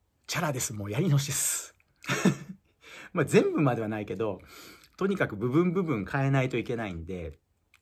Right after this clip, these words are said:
そういうようなことですよ。これもYouTube、YouTuber始めてて今思ってるとこなんですけど、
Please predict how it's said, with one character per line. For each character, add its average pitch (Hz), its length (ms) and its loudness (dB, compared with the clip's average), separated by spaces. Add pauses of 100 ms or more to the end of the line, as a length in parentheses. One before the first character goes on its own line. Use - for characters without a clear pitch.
(260)
そ 139 340 -6
う - 20 -4
い 131 220 -6
う - 20 -4
よ 123 240 -6
う - 20 -6
な 120 580 -8
こ 143 140 -4
と 160 220 0
で 135 100 -4
す - 160 -6
よ。 101 180 -8
こ 156 140 -2
れ 165 80 2
も 175 140 2
YouTube、 165 720 2
YouTuber 143 560 -2
始 117 240 -10
め 120 100 -8
て 127 140 -8
て 117 120 -10
今 123 260 -2
思 107 200 -4
っ 120 60 -8
て - 280 -10
る 98 80 -6
と 98 120 -10
こ 104 100 -6
な 98 80 -6
ん 85 60 -10
で 85 60 -14
す - 100 -20
け 85 100 -10
ど、 92 380 -8